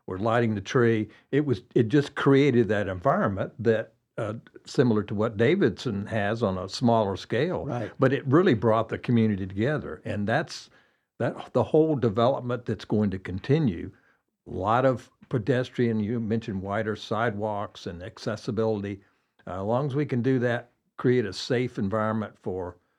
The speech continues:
Speaker 1: for pedestrians and cyclists, it's, it's exciting.
Speaker 2: You know, this morning I was listening to Good Morning Lake Norman, which I, I, Bill, I listen to Good Morning L K N every morning, seven o'clock to nine o'clock. Would not miss that. They were talking about downtowns, though. They talked about what,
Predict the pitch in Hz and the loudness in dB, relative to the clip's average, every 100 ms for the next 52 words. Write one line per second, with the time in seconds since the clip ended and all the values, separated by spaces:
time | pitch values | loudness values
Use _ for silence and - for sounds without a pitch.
0 | _ _ _ 104 92 - 113 127 127 - | _ _ _ -6 -6 -4 -2 0 0 -2
1 | 107 101 104 127 120 123 131 131 - 127 | -4 -4 -6 -2 -2 -2 -4 -6 -6 -8
2 | - - 123 - 90 - 87 87 - - | -8 -6 -6 -6 -12 -12 -14 -14 -18 -20
3 | - - - 170 165 160 170 160 147 127 | -20 -12 4 6 8 6 6 6 6 4
4 | 135 135 147 147 123 131 127 131 127 120 | 2 2 0 2 0 2 2 4 2 0
5 | - 120 120 120 127 123 117 127 131 127 | 0 0 2 2 2 2 0 2 0 0
6 | 131 139 147 143 _ - 165 180 175 - | 0 2 2 0 _ 0 6 8 6 4
7 | - _ _ - 160 160 160 156 139 143 | -8 _ _ 0 4 6 4 6 4 6
8 | 147 143 151 143 139 143 143 143 147 147 | 4 6 6 6 6 6 4 4 6 6
9 | 139 135 147 135 139 143 139 135 127 147 | 4 6 6 6 4 6 6 4 4 2
10 | 131 139 135 131 135 139 127 139 131 - | 2 2 2 2 2 4 4 2 2 -6
11 | - - - 143 143 135 131 135 143 127 | -20 -4 4 6 6 6 4 4 2 2
12 | 127 127 120 147 147 139 131 131 135 120 | 4 2 4 0 2 0 0 -2 -4 -2
13 | 135 139 139 135 139 127 117 113 110 107 | 2 2 2 0 -2 0 -2 0 -2 -4
14 | _ _ _ 123 131 139 139 131 131 123 | _ _ _ -6 0 2 0 -2 -2 -2
15 | 120 135 143 | -2 -2 -2